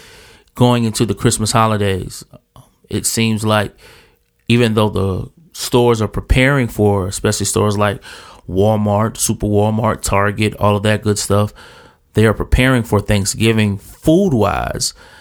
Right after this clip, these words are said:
as far as getting things out on your aisles and things that you readily will need to see. Um, you chefs and you cooks, family cooks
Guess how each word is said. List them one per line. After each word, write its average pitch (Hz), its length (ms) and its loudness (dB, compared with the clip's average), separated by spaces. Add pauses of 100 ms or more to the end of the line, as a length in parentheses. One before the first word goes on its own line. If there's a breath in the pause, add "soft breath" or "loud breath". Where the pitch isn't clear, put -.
(140)
as - 80 -14
far 110 180 0
as 101 80 -2
getting 107 240 -2
things 101 320 -2
out 101 200 0
on 98 120 -2
your 98 280 -4
aisles 104 500 0
and 95 160 -6
things 107 220 -2
that 98 180 -4
you 104 120 -4
readily 101 440 -2
will 98 120 -2
need 98 180 -4
to 92 80 -6
see. 110 420 -2 (500 loud breath)
Um, - 460 -14
you 110 240 -2
chefs - 560 0
and 101 160 0
you 98 200 -6
cooks, 131 420 0
family 104 400 0
cooks - 460 -4